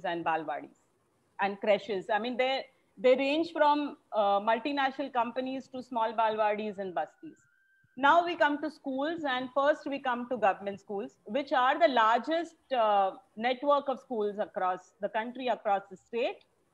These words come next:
Uh, here, let's see what happened after the lockdown started. About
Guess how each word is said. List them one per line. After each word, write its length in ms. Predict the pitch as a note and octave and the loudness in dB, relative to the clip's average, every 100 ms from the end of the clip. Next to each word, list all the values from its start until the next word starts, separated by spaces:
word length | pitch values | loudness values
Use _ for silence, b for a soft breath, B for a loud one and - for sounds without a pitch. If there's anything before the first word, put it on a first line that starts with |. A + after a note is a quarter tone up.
| _ _ _ - | _ _ _ -2
Uh, 240 | A3 A3+ | 2 4
here, 500 | A#3+ C4+ D4+ F#4 - - - _ | 4 4 4 4 0 -10 -20 _
let's 260 | B3+ E4 E4 | 6 6 4
see 140 | F#4 | 0
what 160 | F4 F4 | 4 4
happened 460 | C4+ A#3 - E4 D4+ | 4 2 0 2 4
after 500 | B3+ - D4+ D4+ C4 | 4 4 4 4 4
the 360 | C#4 C#4 C4 A3+ | 2 2 0 2
lockdown 560 | G#3+ G3+ - G#3 A3 | 2 2 2 0 0
started. 480 | - G#3+ F#3 C4+ E4+ | -4 0 0 0 0
About 440 | D4 A3+ C4+ E4 | 2 4 4 4